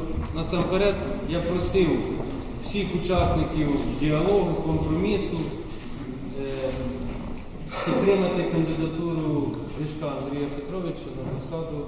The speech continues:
заступника голови облдержадміністрації з питань економічних і з питань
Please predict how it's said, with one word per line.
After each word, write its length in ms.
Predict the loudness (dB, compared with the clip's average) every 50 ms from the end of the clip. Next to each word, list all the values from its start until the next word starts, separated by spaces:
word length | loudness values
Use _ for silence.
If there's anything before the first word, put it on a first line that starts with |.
| -8 -8 -8 -10 -10 -10 -12 -12 -14 -14 -10 -8
заступника 580 | -8 -8 -6 -4 -4 -4 -4 -4 -6 -6 -6 -6 -4
голови 300 | -4 -4 -4 -2 -2 -2 -4 -4 -4 -6 -6 -6 -6 -6 -6 -4
облдержадміністрації 1000 | -6 -4 -4 -4 -6 -4 -6 -6 -6 -4 -6 -6 -6 -4 -6 -6 -6 -6 -8 -10
з 80 | -10 -10 -10
питань 260 | -10 -8 -6 -6 -6 -6 -6 -8 -8
економічних 640 | -8 -6 -4 -4 -4 -4 -4 -6 -6 -6 -6 -6 -6 -6 -8
і 40 | -8
з 120 | -8 -8 -8 -8
питань 300 | -8 -6 -6 -6 -6 -6